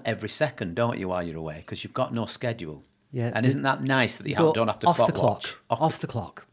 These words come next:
Speaker 2: Eh, beautiful, beautiful. And all the daily routines, and when you're in your normal environment, your visual reminders as well, "I must do this, I need to do that."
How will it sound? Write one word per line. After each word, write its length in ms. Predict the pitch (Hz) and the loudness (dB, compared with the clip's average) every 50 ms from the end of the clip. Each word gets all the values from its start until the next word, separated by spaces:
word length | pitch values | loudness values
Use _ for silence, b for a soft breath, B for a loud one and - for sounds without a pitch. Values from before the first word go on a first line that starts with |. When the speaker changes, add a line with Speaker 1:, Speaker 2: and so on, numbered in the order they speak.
| _ _ - | _ _ -16
Speaker 2:
Eh, 100 | - 110 - | -14 -14 -4
beautiful, 480 | - 127 127 147 135 123 - - 92 82 - _ | 2 4 6 6 6 4 2 -2 -6 -10 -8 _
beautiful. 480 | 104 107 110 107 - - 101 90 B B B B B B B - | -2 -2 -2 -2 -4 -6 -8 -10 B B B B B B B 2
And 180 | 123 131 139 | 4 4 6
all 160 | - 170 180 | 8 8 8
the 140 | 180 175 165 | 10 10 8
daily 460 | 147 135 127 120 165 170 170 170 160 | 8 6 2 2 4 6 6 6 6
routines, 720 | 151 147 143 143 - - 147 139 139 135 131 131 123 110 113 | 6 4 4 2 0 0 2 4 4 4 6 4 4 4 2
and 160 | 120 120 120 | 2 0 0
when 160 | 147 147 156 | 0 2 4
you're 100 | 156 156 | 4 6
in 60 | 156 | 6
your 100 | 156 151 | 6 6
normal 240 | 151 151 147 143 143 | 6 6 6 6 6
environment, 720 | 139 131 123 131 127 127 117 110 104 101 107 - - B B B B B B B _ | 6 6 6 4 4 4 2 0 0 -2 -4 -6 -10 B B B B B B B _
your 120 | - 123 113 | -4 -4 -2
visual 340 | 110 143 147 139 135 123 120 | 0 0 2 4 4 4 4
reminders 480 | 120 117 123 131 131 127 120 117 110 | 4 4 2 2 2 2 2 0 0
as 100 | 110 107 95 | -2 -2 -2
well, 140 | 117 110 | -4 -4
"I 40 | 107 | -2
must 260 | 104 113 117 - - | -2 -4 -4 -4 -4
do 140 | - 123 117 | -2 -2 0
this, 240 | 110 117 110 - - | 0 -2 -4 -4 -4
I 20 | |
need 160 | 110 113 110 - | -4 -4 -4 -4
to 100 | - 101 | -6 -6
do 140 | 104 113 113 | -4 -4 -4
that." 220 | 98 107 107 110 | -2 -4 -4 -6